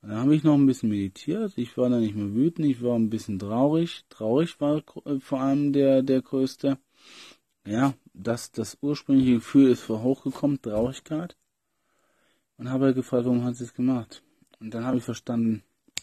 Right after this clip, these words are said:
natürlich, natürlich, aus einem ganz, ganz guten Grund. Mir hat ein Wert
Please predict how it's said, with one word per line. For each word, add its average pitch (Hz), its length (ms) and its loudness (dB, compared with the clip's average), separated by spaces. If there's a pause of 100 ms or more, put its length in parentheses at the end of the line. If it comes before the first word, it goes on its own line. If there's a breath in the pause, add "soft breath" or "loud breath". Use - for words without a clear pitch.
(760)
natürlich, 120 720 -2 (920)
natürlich, 131 840 0 (1300)
aus 113 120 -6
einem 127 140 4
ganz, 147 380 0
ganz 135 340 0
guten 131 400 -2
Grund. 120 460 -6 (1600)
Mir 127 260 2
hat 131 140 -4
ein 104 400 -2
Wert 120 520 2